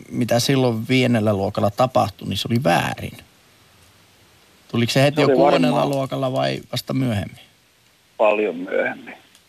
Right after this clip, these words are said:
Speaker 2: Et se, ei koulukiusaamista ollut enää yläasteella. Huomasin, että en ole siihen enää fyysisesti tietystikään, tota, se ei ollut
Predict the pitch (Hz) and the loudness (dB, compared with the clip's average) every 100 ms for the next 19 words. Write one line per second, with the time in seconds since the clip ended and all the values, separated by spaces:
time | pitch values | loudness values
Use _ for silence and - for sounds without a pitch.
0 | _ _ _ _ _ _ _ - - - | _ _ _ _ _ _ _ -18 -16 -18
1 | - - - 117 104 87 - - - - | -18 -20 -2 2 2 0 -8 -20 -20 -20
2 | - 123 123 143 147 147 - 165 139 139 | -4 -2 2 4 4 2 0 -2 0 -2
3 | 131 127 - 113 127 127 117 131 127 135 | -2 -6 -2 0 0 -2 -2 0 0 2
4 | 135 113 113 - - 117 117 117 _ - | 2 2 -2 -8 -8 -4 -4 -6 _ -20
5 | - - - _ - 123 120 120 131 120 | -20 -20 -20 _ -4 -2 -2 -4 -4 -4
6 | - - 127 120 123 - 127 120 120 - | 0 0 2 2 2 0 -2 -2 -4 -8
7 | - - - - 110 110 - - 143 127 | -16 -18 -4 0 0 0 -2 0 2 2
8 | 135 - 123 _ - - - - 120 113 | -2 -6 -14 _ -8 -8 -10 -10 -6 -4
9 | 123 113 117 - - - - - - - | -2 -2 -4 -10 -10 -8 -8 -8 -10 -2
10 | 110 117 120 | 2 2 0